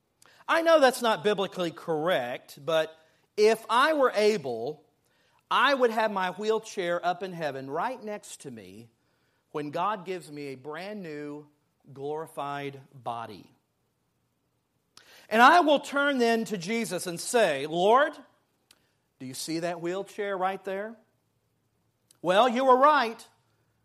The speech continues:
when you said that in this world we will have trouble.' Because that wheelchair has been a lot of trouble.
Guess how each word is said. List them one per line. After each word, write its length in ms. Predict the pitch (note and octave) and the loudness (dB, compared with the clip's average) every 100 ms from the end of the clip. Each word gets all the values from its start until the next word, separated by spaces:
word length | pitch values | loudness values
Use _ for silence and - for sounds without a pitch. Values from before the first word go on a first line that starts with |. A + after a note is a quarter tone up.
| - | -14
when 160 | E3 | -10
you 80 | E3+ | -10
said 480 | F3+ - A#3+ G3+ D3+ | -8 -4 -2 -2 -2
that 100 | D#3+ | -4
in 120 | E3 | -6
this 220 | F3+ F3+ | -8 -8
world 480 | F3 G#3 F3+ B2 A#2 A#2+ _ _ _ _ _ _ _ _ _ _ | -6 -4 -4 -8 -14 -18 _ _ _ _ _ _ _ _ _ _
we 140 | D3+ D3+ | -12 -10
will 260 | D3+ E3+ | -8 -10
have 180 | B2 A#2 | -10 -14
trouble.' 400 | - C3+ B2+ - _ _ _ _ _ _ _ _ _ _ _ _ _ _ | -16 -18 -18 -20 _ _ _ _ _ _ _ _ _ _ _ _ _ _
Because 220 | - C#3 C#3+ | -14 -10 -4
that 220 | G3+ G#3 | -2 0
wheelchair 560 | A3+ A3+ - B2 G#2 _ _ _ _ _ _ - _ _ _ _ - _ _ - | -2 -4 -10 -18 -18 _ _ _ _ _ _ -20 _ _ _ _ -20 _ _ -20
has 100 | A#2+ | -20
been 160 | B2+ | -18
a 60 | A2+ | -16
lot 340 | A2+ A#2 B2+ | -16 -14 -14
of 80 | C3 | -18
trouble. 360 | - - _ | -20 -20 _